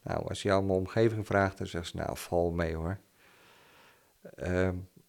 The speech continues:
kijk, soms is thuis een uitlaatklep, dus dan ben je naar je klant en je personeel heel positief. Maar ik ben ook, zie het ook soms niet zitten. Dan ben ik het gewoon ook zat. Echt wel. Maar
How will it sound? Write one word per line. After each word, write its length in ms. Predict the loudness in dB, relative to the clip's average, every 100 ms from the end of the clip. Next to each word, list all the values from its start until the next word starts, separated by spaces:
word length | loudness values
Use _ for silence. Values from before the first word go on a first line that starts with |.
| _ _
kijk, 280 | -6 -4 -2
soms 420 | 0 2 2 0
is 160 | 0 4
thuis 340 | 8 8 6
een 80 | 2
uitlaatklep, 680 | 2 4 4 2 2 4 4
dus 180 | 0 -2
dan 120 | -2
ben 120 | 2
je 120 | 2
naar 180 | 2 2
je 100 | 0
klant 340 | 2 2 2 2
en 60 |
je 100 | -2
personeel 680 | -2 -4 -4 2 2 2 -2 -12 _ -16
heel 140 | 0 0
positief. 680 | 2 0 0 -2 -2 -2
Maar 280 | -2 -2 -2 -8 _ _
ik 160 | -2
ben 180 | 0 2
ook, 380 | 2 0 -2 -16 -18 _
zie 240 | -14 -2 0
het 100 | 2
ook 200 | 0 0
soms 260 | -2 -2
niet 200 | -4 -4
zitten. 400 | -4 -6 -6 -12 -14 _ _ _ -8
Dan 140 | 0
ben 80 | 0
ik 100 | 0
het 100 | -4
gewoon 280 | -2 -2 0
ook 200 | -2 -2
zat. 440 | 2 2 0 -12 _ _ _ _ _ _ _ _ -20 _ _ _ _ -20 _ _ _
Echt 300 | -2 -2 -2
wel. 240 | -2 -2 2
Maar 400 | 8 8 8